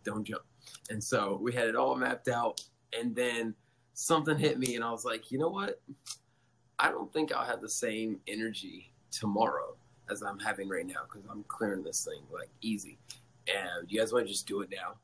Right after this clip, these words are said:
<laughs> And everybody was like, "Yeah, sure, let's go." So, um, the plan was, if anything happens, let me decide.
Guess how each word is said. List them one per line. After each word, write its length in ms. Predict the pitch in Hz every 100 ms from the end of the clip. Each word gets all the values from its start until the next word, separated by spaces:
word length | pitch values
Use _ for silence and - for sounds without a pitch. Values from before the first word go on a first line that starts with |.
| _
<laughs> 160 | - -
And 240 | 147 -
everybody 300 | 190 156 139
was 120 | 139 135
like, 140 | 135
"Yeah, 280 | 143 202 262
sure, 320 | 202 - -
let's 200 | - -
go." 280 | 214 - - - - - - -
So, 420 | - 139 123 113
um, 500 | 101 113 107 104 101
the 80 | 101
plan 380 | - 147 160 156
was, 420 | 113 98 92 - -
if 100 | - _
anything 500 | 127 160 185 185 175
happens, 760 | 156 - - - 92 92 - - -
let 280 | 101 117 104
me 140 | 110 104
decide. 460 | 104 - - -